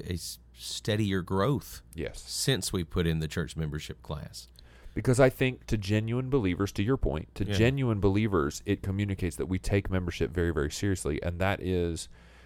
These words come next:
Speaker 1: And that's been the case with everyone that we've had.
Speaker 2: Yeah. I hate to use the word attractive, but it is attractive to genuine believers that you would take
Speaker 1: Yeah.
Speaker 2: membership seriously.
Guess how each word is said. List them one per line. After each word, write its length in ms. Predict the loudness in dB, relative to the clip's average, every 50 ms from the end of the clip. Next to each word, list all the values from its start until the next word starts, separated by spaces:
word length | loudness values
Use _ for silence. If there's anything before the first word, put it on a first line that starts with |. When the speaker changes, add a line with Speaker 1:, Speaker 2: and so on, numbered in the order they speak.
| -10 -4
Speaker 1:
And 80 | 0 2
that's 140 | 2 4 4
been 140 | 4 4
the 60 | 4 2
case 320 | 2 2 2 2 0 -2
with 140 | -4 -4 -4 -2
everyone 380 | -2 0 0 0 0 0 0 0
that 80 | 0 -2
we've 180 | -2 -2 -2
had. 340 | -2 -2 -2 -2 -4 -8 -12 -10
Speaker 2:
Yeah. 140 | -8 -8 -8 -10 -12 -18 -8 -4
I 100 | 0 2
hate 160 | 4 4 4
to 80 | 4 2
use 140 | 2 2 2
the 80 | 4
word 180 | 4 6 6 4 2 0
attractive, 640 | -4 -8 -6 -2 0 0 0 0 -2 -4 -6 0 2
but 140 | 2 2 2
it 140 | 2 2
is 140 | 0 2 2
attractive 680 | 2 0 2 0 0 2 0 0 -2 0 2 2 2 2
to 100 | 0 -2 0
genuine 400 | 0 0 0 0 -2 -4 -2 -2
believers 400 | -2 0 0 -2 -2 -2 -2 -2
that 80 | -2 -2
you 100 | -2 -2
would 100 | -2 0
take 240 | 0 0 2 0 0
Speaker 1:
Yeah. 80 | -2
Speaker 2:
membership 340 | -2 -4 -4 -6 -6 -8 -8
seriously. 440 | -6 -6 -6 -6 -6 -8 -12 -16